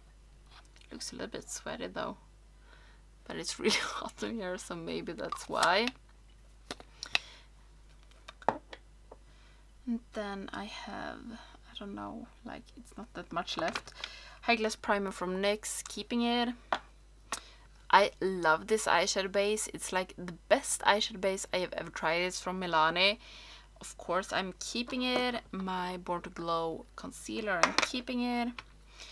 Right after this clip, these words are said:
This one I'm going to declutter. It's the ColourPop B F F mascara. I didn't like it. It folded on me a lot, so no.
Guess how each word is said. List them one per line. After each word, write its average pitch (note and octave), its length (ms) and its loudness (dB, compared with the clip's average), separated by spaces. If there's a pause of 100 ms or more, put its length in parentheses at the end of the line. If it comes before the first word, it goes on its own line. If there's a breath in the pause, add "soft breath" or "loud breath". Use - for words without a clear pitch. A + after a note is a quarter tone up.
(280 loud breath)
This A#3+ 260 4
one A3 220 10
I'm G3 240 8
going F#3 240 2
to - 180 -4
declutter. A3 640 4
It's - 380 -4
the F#3 400 0
ColourPop F3 640 4 (200)
B F3 140 -2
F F3 140 0
F - 160 -6
mascara. G#3+ 520 8
I F#3+ 280 6 (180)
didn't F3 320 -6
like F#3+ 240 2
it. A#3 220 2
It - 260 -2 (1900 loud breath)
folded D4 380 8
on D4+ 120 8
me D4 220 6
a G3 80 10
lot, A3+ 600 8
so F3+ 520 0
no. F3+ 640 4